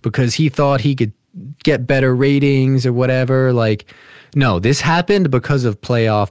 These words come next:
baseball. And to be fair,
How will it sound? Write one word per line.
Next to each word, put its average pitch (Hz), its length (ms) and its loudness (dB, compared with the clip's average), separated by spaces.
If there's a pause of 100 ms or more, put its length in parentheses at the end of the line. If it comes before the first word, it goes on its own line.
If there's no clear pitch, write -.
baseball. 87 640 -2 (300)
And 170 220 2
to 185 100 2
be 208 480 0
fair, 165 760 -2